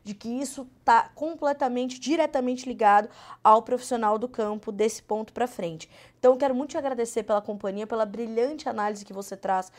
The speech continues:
pra nossa audiência e garantir que semana que vem estejamos juntos pra gente já começar a entender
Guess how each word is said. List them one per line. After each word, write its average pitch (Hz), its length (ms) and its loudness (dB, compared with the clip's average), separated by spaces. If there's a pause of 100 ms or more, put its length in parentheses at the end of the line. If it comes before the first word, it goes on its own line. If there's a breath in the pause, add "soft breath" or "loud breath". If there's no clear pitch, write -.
(220 loud breath)
pra 214 160 4
nossa 208 300 -2
audiência 214 500 -4
e - 60 -8
garantir 240 460 2
que 247 60 -20
semana 233 280 -8
que 233 100 -12
vem 220 180 -8
estejamos 208 500 -8
juntos 240 240 -8 (260 loud breath)
pra 247 140 6
gente 254 320 -4
já 247 260 4
começar 247 460 -4
a 226 40 -4
entender 220 500 -2